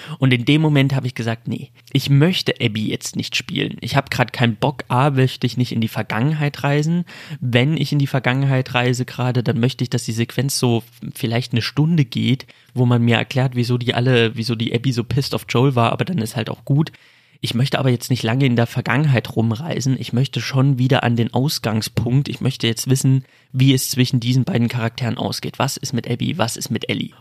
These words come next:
Und das verwehrt mir das Spiel. Ich gehe vier Jahre in die Vergangenheit. Ich muss Abby spielen. Es macht mir am Anfang auch keinen Spaß,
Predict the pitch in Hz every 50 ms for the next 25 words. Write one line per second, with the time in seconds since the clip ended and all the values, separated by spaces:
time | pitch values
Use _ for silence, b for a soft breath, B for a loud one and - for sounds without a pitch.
0 | b _ 123 110 110 110 135 - - - - 131 113 107 110 117 - - 120 107
1 | - - - - - - - - - - - - 120 - - 123 117 - - 147
2 | 165 165 160 151 143 135 139 127 123 123 - 120 - 120 120 131 131 120 113 -
3 | - - - 131 127 - - - 127 127 131 143 135 - - - 123 120 123 123
4 | 120 120 - - 120 - - - 117 - - - 117 113 - 123 131 - 135 117
5 | 117 117 - - - 127 123 - 123 120 123 123 131 - 156 156 - b